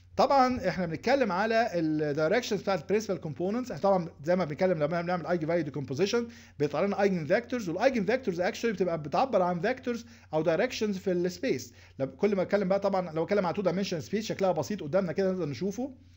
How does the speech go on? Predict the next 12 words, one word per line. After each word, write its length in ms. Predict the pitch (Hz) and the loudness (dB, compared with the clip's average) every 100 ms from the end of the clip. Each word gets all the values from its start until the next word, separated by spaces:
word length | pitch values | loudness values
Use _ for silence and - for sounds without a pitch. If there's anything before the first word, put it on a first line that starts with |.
| - | -6
وطبعًا 240 | 143 170 | 0 0
بيبقى 200 | 156 147 | 0 -2
ال 240 | 135 147 220 | 0 0 0
direction 120 | - | -2
دي 80 | 190 | -4
كلها 220 | 170 190 | 0 2
بتبقى 380 | 190 165 151 143 - - 139 | 0 -4 -4 -6 -8 -6 -4
orthogonal 380 | 143 208 214 | 2 2 4
على 260 | 190 160 143 | 2 2 2
بعضيها 320 | 147 143 190 | 0 -2 0
عشان 260 | 196 156 170 | 0 -2 -6
تبقى 320 | 156 151 135 | -8 -6 -8